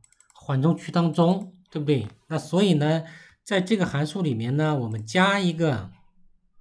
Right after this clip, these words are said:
变量来控制 bool need update，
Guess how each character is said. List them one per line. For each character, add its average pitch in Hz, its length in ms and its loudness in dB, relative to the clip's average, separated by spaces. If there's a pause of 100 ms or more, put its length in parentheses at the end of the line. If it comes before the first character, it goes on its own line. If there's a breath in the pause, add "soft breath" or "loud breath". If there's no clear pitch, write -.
(160)
变 180 300 2
量 147 240 0
来 127 100 -4
控 156 380 -2
制 104 240 -10 (100)
bool 135 500 -2 (1080)
need 165 220 -2
update， 131 680 -6